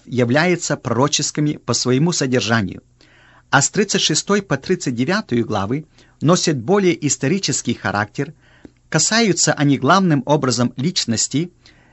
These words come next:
и царствования Иезекии, царя Иудейского.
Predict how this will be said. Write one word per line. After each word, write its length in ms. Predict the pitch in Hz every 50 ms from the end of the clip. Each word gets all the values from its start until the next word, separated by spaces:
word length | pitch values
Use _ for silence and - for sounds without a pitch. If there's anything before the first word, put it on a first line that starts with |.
| _ _ _
и 220 | 143 143 135 123 - _
царствования 800 | - - 180 185 202 190 - - - 127 123 127 127 123 120 117
Иезекии, 760 | - 113 110 98 92 113 110 107 - - 127 135 151 - -
царя 440 | - - - 113 117 135 160 - - _
Иудейского. 720 | - 131 117 117 104 104 120 120 - - - - 87 85